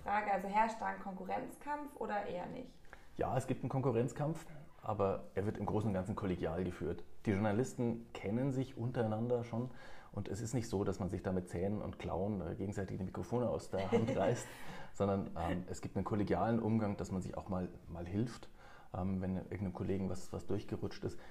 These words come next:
Speaker 2: Was man natürlich nicht macht, ist, dass man, äh, einem, einem, äh, Kollegen eines Konkurrenzmediums erzählt, „Ich habe hier eine ganz tolle Exklusivgeschichte und die wollte ich dir jetzt auch mal geben.“ So weit geht die, geht die Liebe natürlich nicht.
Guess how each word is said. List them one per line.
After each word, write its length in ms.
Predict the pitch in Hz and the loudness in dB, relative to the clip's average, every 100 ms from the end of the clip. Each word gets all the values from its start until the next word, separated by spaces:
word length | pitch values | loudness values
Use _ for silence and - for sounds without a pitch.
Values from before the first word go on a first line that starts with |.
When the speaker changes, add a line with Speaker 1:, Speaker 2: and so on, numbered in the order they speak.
| - | 2
Speaker 2:
Was 160 | 98 110 | 4 6
man 120 | 104 | 4
natürlich 300 | 92 98 92 | 4 2 4
nicht 200 | 131 - | 2 4
macht, 300 | 120 117 - | 2 2 -4
ist, 340 | 95 - - | -6 -6 -6
dass 120 | 87 90 | -4 -2
man, 240 | 90 92 | 0 0
äh, 20 | |
einem, 540 | - 90 85 82 92 92 - | 0 0 0 -2 -4 -4 -4
einem, 260 | 92 - | -4 -2
äh, 180 | 85 95 | -4 -4
Kollegen 300 | - 101 101 | -2 0 0
eines 120 | 95 | -2
Konkurrenzmediums 800 | - 101 98 104 113 104 98 92 | -2 -2 0 0 0 0 0 -2
erzählt, 340 | 82 - 90 - | -2 0 0 0
„Ich 100 | 95 | -6
habe 100 | - | 0
hier 100 | 98 | 0
eine 100 | 92 | 2
ganz 240 | 92 123 | -2 -6
tolle 300 | - 104 107 | -2 0 2
Exklusivgeschichte 880 | 92 - 92 113 143 113 110 104 95 | 0 -4 -4 -4 -2 -2 -2 2 2
und 160 | 95 - | 4 4
die 120 | 107 | 4
wollte 200 | - - | 4 4
ich 100 | 220 | 4
dir 120 | 214 208 | 6 4
jetzt 200 | 196 139 | 4 4
auch 160 | 160 | 6
mal 180 | 147 135 | 6 6
geben.“ 260 | - 120 127 - - - 233 - | 6 6 6 2 2 4 6 6
So 160 | - 101 | 8 10
weit 200 | 92 - | 8 8
geht 120 | 92 | 2
die, 320 | 95 92 - | 2 2 0
geht 180 | - 92 | -2 -2
die 60 | 90 | 0
Liebe 240 | 90 92 | 2 2
natürlich 420 | 92 - 87 90 | 0 0 -2 -2
nicht. 220 | 90 90 | -2 -4